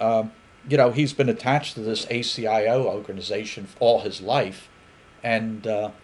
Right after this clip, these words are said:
uh, suddenly the Wingmakers come on the scene and they talk to him personally through this technology that they've left here. We don't know how it was done, but he receives the information personally, and it,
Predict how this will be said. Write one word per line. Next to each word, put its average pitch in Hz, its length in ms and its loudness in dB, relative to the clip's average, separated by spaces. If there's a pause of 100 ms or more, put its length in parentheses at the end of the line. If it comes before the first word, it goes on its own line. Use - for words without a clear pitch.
(400)
uh, 101 300 -12
suddenly 143 500 2
the 110 140 0
Wingmakers 113 640 0
come 117 200 -6
on 113 80 -2
the 104 80 -6
scene 131 420 -4
and 117 100 -4
they 131 120 2
talk 170 340 -4
to 151 100 0
him 170 240 0
personally 151 560 -2
through 139 300 0
this 139 480 -2 (800)
technology 175 720 2
that 107 220 -2
they've 110 180 0
left 147 300 -2
here. 90 140 -4
We 117 140 0
don't 151 140 2
know 131 140 4
how 139 240 6
it 120 80 0
was 113 120 -6
done, 135 360 4 (420)
but 120 200 6
he 165 540 0 (640)
receives 139 560 0
the 139 140 0
information 131 580 -2
personally, 104 680 -4 (500)
and 120 220 2
it, 117 160 -2